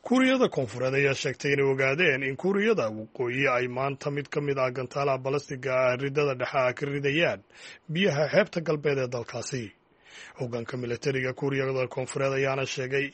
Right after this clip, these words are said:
in gantaalka laga galayo amaba laga ridayo meel u dhow magaalada xeebeedka dalkaasi ku yaala galbeedkeeda ee la yidhaahdo Nambo. Walow militariga dalkaasi Kuuriyada Koonfureed aanu sheegin,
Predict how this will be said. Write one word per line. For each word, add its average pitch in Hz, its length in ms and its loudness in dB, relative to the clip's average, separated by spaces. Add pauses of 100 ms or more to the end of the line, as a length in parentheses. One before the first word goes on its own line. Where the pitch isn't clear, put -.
in 147 160 -4
gantaalka 151 640 -2
laga 160 240 0
galayo 107 400 -10 (580)
amaba 123 300 -2
laga 131 160 0
ridayo 139 400 0
meel 143 260 2
u 147 140 -4
dhow 143 480 4
magaalada 139 480 0
xeebeedka 139 800 0
dalkaasi 143 800 -2
ku - 180 -6
yaala 131 800 0
galbeedkeeda 139 680 0 (100)
ee 139 80 0
la 139 160 0
yidhaahdo 135 240 0
Nambo. 147 400 -4 (560)
Walow 127 220 -2
militariga 123 520 -2
dalkaasi 135 480 -4
Kuuriyada 143 420 -2
Koonfureed 135 460 -6
aanu 139 220 -2
sheegin, 147 600 0